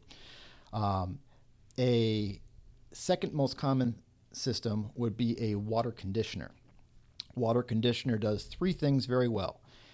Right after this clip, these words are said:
It pulls out hardness, it pulls out iron, it pulls out manganese.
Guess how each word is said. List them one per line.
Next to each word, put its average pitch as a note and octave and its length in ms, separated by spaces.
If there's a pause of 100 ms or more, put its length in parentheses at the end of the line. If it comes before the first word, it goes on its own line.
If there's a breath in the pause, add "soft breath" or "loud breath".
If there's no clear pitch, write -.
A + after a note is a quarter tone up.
(140)
It A2+ 160
pulls A#2+ 240
out A2 240
hardness, F#3 720
it B2+ 120
pulls A#2 300
out A2+ 220
iron, C#3 500
it A2+ 120
pulls A2+ 220
out A2 200
manganese. G2 600